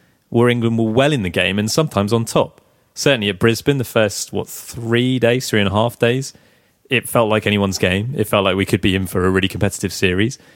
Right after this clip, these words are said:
and then Australia ran away with it. There were moments in Adelaide, obviously when England, uh, bowled Australia out on the fourth day. You know, there were moments where England were well in that. The first day at Perth, when, uh, Bairstow and Malan got hundreds and England were, what, three sixty for four?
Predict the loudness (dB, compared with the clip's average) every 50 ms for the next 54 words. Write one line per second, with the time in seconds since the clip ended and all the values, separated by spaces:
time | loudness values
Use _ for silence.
0 | _ _ -6 -4 0 0 2 2 0 0 -2 0 0 0 2 2 0 0 0 0
1 | 0 0 0 0 0 -2 -2 -6 _ _ _ _ _ _ _ 2 2 4 4 4
2 | 4 2 2 2 0 -2 -2 0 0 2 2 2 2 2 4 4 2 2 0 -4
3 | -10 -10 -8 -6 -4 -4 -4 -2 -2 0 0 0 -2 0 0 -2 -2 -4 -6 -8
4 | _ _ _ -20 -20 -20 -12 -8 -6 -6 -6 -6 -2 0 0 2 2 0 -2 -2
5 | 0 0 2 2 2 2 2 2 0 -2 -4 _ _ _ _ _ _ -2 0 0
6 | 0 0 0 0 0 2 2 2 4 2 2 -2 -6 _ _ _ _ _ _ _
7 | _ _ _ _ 0 0 2 2 4 2 2 2 2 2 2 2 2 0 -2 -2
8 | -4 -2 0 2 4 4 4 2 0 -2 -4 -8 -14 _ _ _ _ _ _ _
9 | _ _ _ -2 0 0 0 0 0 2 2 2 2 2 0 0 0 0 -2 -2
10 | -4 _ _ _ _ _ _ _ _ _ -10 -4 0 0 2 2 0 2 2 2
11 | 2 2 0 0 0 0 2 0 -2 -2 -2 -2 -2 0 -2 -4 -6 -8 -12 -16
12 | -18 -18 -20 -20 -10 -4 0 0 0 0 0 0 0 2 2 2 2 2 0 0
13 | 0 0 0 0 0 -2 0 0 -2 -2 -2 -2 -2 -2 -2 -2 -2 -2 -2 -2
14 | 0 0 0 0 -2 -2 -4 -4 -4 -4 -4 -2 -4 -6 -6 -6 -8 -8 -8 -8
15 | -12 -6 -2 0 0 0 -2 -4